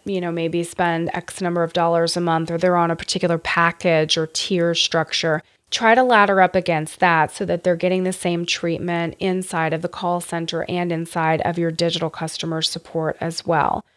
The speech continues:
So look for marketing to have any sort of demographic information, maybe particular products are treated in a certain way, or like I said, the call center.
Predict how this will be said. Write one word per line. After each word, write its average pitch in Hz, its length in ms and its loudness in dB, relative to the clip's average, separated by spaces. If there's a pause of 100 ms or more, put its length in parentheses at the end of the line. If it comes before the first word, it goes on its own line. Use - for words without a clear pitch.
(160)
So - 160 6
look 214 240 4
for 180 480 4
marketing 190 840 4
to 190 160 -4
have 170 320 2
any 180 260 -2
sort 180 200 -4
of 170 100 -2
demographic 190 640 0
information, 175 1040 0
maybe 196 320 2
particular 180 440 -4
products 202 680 2
are 196 40 -4
treated 180 420 0
in 175 120 2
a 175 80 -2
certain 170 380 -2
way, 160 420 -2 (260)
or 196 220 4
like 180 160 2
I 180 60 0
said, 160 240 -4
the 165 60 -4
call 160 280 -4
center. - 580 -6